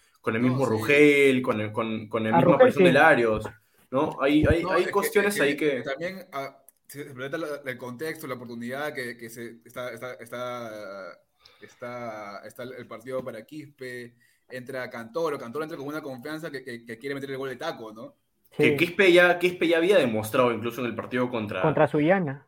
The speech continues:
Speaker 1: Exacto,
Speaker 3: Contra
Speaker 1: contra
Speaker 3: Sullana.
Speaker 1: Sullana, que termina, que termina él generando la jugada del empate desde el medio, construyendo una jugada.
Speaker 2: Claro.
Speaker 3: Sí.
Speaker 1: Siempre, yo creo que desde ese partido dio esos destellos de creador que hoy justamente los confirmó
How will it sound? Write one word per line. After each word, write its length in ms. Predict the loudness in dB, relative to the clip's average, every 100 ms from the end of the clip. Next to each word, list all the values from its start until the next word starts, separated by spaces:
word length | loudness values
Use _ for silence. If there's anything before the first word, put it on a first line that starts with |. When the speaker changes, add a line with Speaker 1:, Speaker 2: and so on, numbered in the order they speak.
| _
Speaker 1:
Exacto, 400 | -2 0 2 0
Speaker 3:
Contra 60 |
Speaker 1:
contra 160 | -2 0
Speaker 3:
Sullana. 180 | 0 4
Speaker 1:
Sullana, 560 | 4 4 2 -2 -6 -8
que 100 | -4
termina, 460 | -2 2 2 2 0
que 80 |
termina 560 | -4 -2 -2 0 0 0
él 180 | 0 -2
generando 440 | -2 0 2 2
la 80 | 2
jugada 240 | 2 4 4
del 80 | 2
empate 300 | 2 2 2
desde 200 | -2 -2
el 100 | -2
medio, 340 | 0 0 -2
construyendo 480 | -6 -10 -4 -2 0
una 120 | -2
jugada. 280 | 2 2 2
Speaker 2:
Claro. 160 | -2 -8 -4
Speaker 3:
Sí. 120 | 0
Speaker 1:
Siempre, 400 | 2 2 2 2
yo 140 | 2
creo 160 | 4 4
que 100 | 4
desde 300 | 2 0 0
ese 180 | 0 2
partido 380 | 2 2 0 2
dio 160 | 2
esos 240 | 0 -4 -6
destellos 480 | -8 -2 0 0
de 80 | -2
creador 540 | -4 -2 2 2 2 -2
que 80 | 0
hoy 160 | 0
justamente 480 | 0 -4 -4 -4 -4
los 120 | -4
confirmó 560 | -6 -8 -6 -4 -6